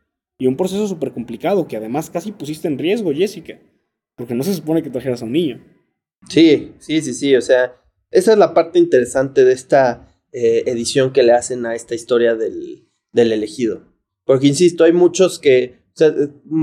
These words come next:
Speaker 2: prácticamente muchos caminos del héroe contemporáneos e incluso antiguos, o sea, es de este cuate que, que sabes que va a marcar una diferencia y que va a liberar a todo un pueblo. Hasta,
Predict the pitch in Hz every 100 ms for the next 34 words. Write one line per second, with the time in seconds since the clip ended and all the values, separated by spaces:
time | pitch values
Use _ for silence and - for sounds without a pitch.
0 | 151 170 165 156 151 156 147 147 160 147
1 | 127 131 135 123 117 120 123 123 117 -
2 | _ _ - 113 110 110 113 113 117 120
3 | 123 117 123 120 151 165 208 190 139 156
4 | 123 - - - 117 117 - _ _ _
5 | 131 139 147 147 147 - 143 - 156 160
6 | 123 113 113 110 - - - - - -
7 | - - - 120 113 104 151 151 160 -
8 | 123 127 139 127 - 135 135 120 117 117
9 | 120 123 139 165 _ _ _ 117 117 127
10 | 123 131 135 127 120 120 117 120 113 120
11 | 117 139 160